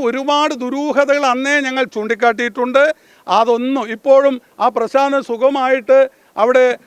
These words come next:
ഏ, മെഡിക്കൽ കോളേജ് ജോലി ചെയ്യുന്നുണ്ട്, ഒരു നടപടിയുമില്ല, അദ്ദേഹത്തിനെതിരെ ഒന്നും ഒരു നടപടിയുമില്ല എന്നുള്ളതാണ് നമുക്ക് കാണാൻ വേണ്ടി സാധിച്ചിട്ടുള്ളത്. അതുകൊണ്ട് ഇക്കാര്യത്തിൽ സി പി എമ്മിൻ്റെ നേതൃത്വം ഒന്നടങ്കം,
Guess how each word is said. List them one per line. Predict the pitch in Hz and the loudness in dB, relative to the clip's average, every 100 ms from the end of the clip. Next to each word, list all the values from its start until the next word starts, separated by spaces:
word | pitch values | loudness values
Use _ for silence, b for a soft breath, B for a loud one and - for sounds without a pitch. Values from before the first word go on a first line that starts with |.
| b | b
ഏ, | 220 214 | -2 -2
മെഡിക്കൽ | 214 240 247 277 | 0 -2 -2 -2
കോളേജ് | 254 254 277 | 2 2 2
ജോലി | 247 262 262 | 2 2 2
ചെയ്യുന്നുണ്ട്, | 262 254 247 233 | 0 0 -2 -4
ഒരു | 202 208 277 | -4 0 0
നടപടിയുമില്ല, | 247 240 247 269 269 254 240 240 b | 2 2 0 0 -4 -2 -2 -2 b
അദ്ദേഹത്തിനെതിരെ | 190 220 311 330 285 254 254 | -2 0 0 0 0 0 0
ഒന്നും | 247 233 | 0 2
ഒരു | 247 | 2
നടപടിയുമില്ല | 233 220 233 240 233 226 220 214 - _ | 2 0 0 -2 -2 -6 -2 -2 -2 _
എന്നുള്ളതാണ് | 202 233 220 226 220 220 208 - | -10 -6 -2 0 -2 -6 -12 -10
നമുക്ക് | 202 208 | -8 -4
കാണാൻ | 214 208 214 226 | -4 -2 0 0
വേണ്ടി | 214 220 | -2 -6
സാധിച്ചിട്ടുള്ളത്. | 208 208 220 233 214 233 240 269 b b | 0 2 2 -2 -4 0 2 2 b b
അതുകൊണ്ട് | 185 220 247 247 254 277 b b | -2 0 0 2 2 2 b b
ഇക്കാര്യത്തിൽ | 233 - 254 247 254 262 285 - b - | -8 0 0 2 2 2 0 -2 b -6
സി | 240 | -4
പി | 220 269 | -2 -2
എമ്മിൻ്റെ | 262 262 262 | 0 0 -2
നേതൃത്വം | 254 277 302 302 - 233 - _ _ | 2 0 2 -2 -2 -4 -6 _ _
ഒന്നടങ്കം, | 220 302 320 320 311 208 | -2 2 2 4 2 0